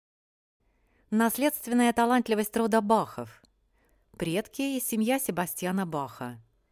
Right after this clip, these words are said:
Смерть матери. Вторичная женитьба и смерть отца.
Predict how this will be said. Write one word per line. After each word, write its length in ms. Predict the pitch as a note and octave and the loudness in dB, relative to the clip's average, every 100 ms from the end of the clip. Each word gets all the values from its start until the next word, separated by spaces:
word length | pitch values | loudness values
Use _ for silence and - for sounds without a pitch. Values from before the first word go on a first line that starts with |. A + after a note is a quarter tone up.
| _ _ _ - | _ _ _ -12
Смерть 460 | - A3+ B3 A#3+ | -2 2 2 2
матери. 680 | A3+ A3 F3+ - C#3 A#2 A2+ _ _ _ _ _ _ _ _ | 0 0 -2 -6 -10 -10 -12 _ _ _ _ _ _ _ _
Вторичная 680 | - G3+ G3+ F#3 - D#3+ D#3 | -4 0 2 0 -4 -4 -4
женитьба 640 | - E3 G#3+ B3+ A3+ B3 | -2 -2 -2 -2 0 0
и 220 | A3 G#3 | 0 -4
смерть 420 | G3 - G#3+ G#3+ A3 | -4 0 0 0 -2
отца. 580 | G#3+ - - D3 A2+ | -4 -6 -6 -6 -6